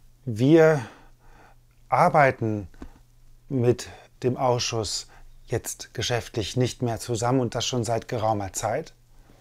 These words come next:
Und ich bin auch nicht mehr in einem privaten, ähm, Verhältnis mit Rainer Füllmich und auch nicht mit Viviane Fischer. Ähm,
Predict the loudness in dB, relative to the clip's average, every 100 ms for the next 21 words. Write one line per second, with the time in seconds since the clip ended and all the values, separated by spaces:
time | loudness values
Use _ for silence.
0 | -20 -20 -20 -20 _ _ -2 0 2 0
1 | 2 2 2 0 0 -2 -4 0 0 -2
2 | -6 -16 -20 -10 -2 -2 -2 -4 0 2
3 | 2 2 0 0 -12 -20 -20 -8 -6 -4
4 | -6 -10 -6 -2 0 0 0 0 -2 -10
5 | -8 -4 -2 -2 -2 2 4 4 2 -2
6 | -4 -2 -2 -2 -6 -8 -20 -12 -8 -2
7 | -2 -2 -2 -4 -6 -6 -4 -8 -12 _
8 | _ _ -20 -20 -20 -20 -8 -4 -2 0
9 | -2